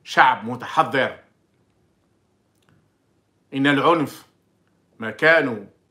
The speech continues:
مصدره، تخطيطه،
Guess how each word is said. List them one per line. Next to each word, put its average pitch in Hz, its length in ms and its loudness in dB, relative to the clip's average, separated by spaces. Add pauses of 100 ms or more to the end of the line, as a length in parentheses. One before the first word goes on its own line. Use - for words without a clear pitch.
(320)
مصدره، 143 680 0 (420)
تخطيطه، 131 800 -2